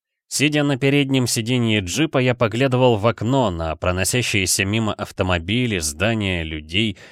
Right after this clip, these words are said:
продолжая осмысливать происходящее. Как же всё изменилось в моём восприятии.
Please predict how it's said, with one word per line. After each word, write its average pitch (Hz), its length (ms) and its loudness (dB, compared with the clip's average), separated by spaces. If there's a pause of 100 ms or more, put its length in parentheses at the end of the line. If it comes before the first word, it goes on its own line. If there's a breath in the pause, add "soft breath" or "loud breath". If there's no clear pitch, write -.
(260 loud breath)
продолжая 104 600 2
осмысливать 104 760 0
происходящее. 92 920 -2 (720)
Как 156 180 2
же 160 120 2
всё 170 340 2
изменилось 147 800 2
в 95 80 -4
моём 101 320 2
восприятии. 98 840 -2